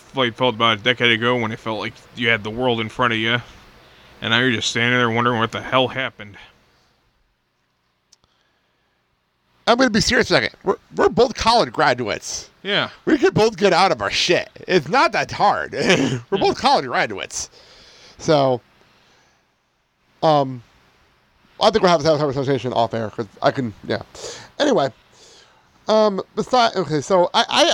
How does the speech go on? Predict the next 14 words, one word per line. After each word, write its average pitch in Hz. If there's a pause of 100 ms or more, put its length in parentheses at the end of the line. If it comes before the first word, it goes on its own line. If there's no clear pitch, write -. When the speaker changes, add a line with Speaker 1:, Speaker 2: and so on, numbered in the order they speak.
(120)
Speaker 2:
I 262
feel 190
for 156 (160)
Randall 147
here, 123
though. - (680)
Kind 294
of 294
the 262
opposite, 185
'cause 175
I'm 262
the 277
one 175